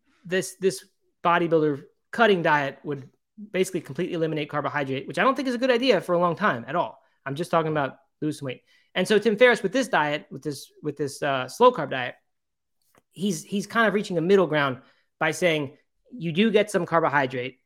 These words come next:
added into that, but it has to be these slow carbs. And slow carbs for him are these beans only because beans contain protein and fiber, and that's gonna, you know, slow the rate at which they spike your blood sugar,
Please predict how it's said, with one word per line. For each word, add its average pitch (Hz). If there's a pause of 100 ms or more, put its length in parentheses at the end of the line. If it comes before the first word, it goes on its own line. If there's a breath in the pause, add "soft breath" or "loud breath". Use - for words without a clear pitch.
(460)
added 151
into 143
that, 120 (420)
but 160 (180)
it 156
has 185
to -
be 170
these 147
slow 160
carbs. -
And 143
slow 202
carbs 180
for 165
him 160
are 147
these 135
beans 175
only 160 (180 soft breath)
because 156
beans 165 (120)
contain 151
protein 170
and 139
fiber, 135 (300)
and 143
that's 143
gonna, 131 (180)
you 131
know, 123
slow 151
the 135
rate 135
at 135
which 131 (100)
they 127 (640)
spike -
your 127
blood 120
sugar, -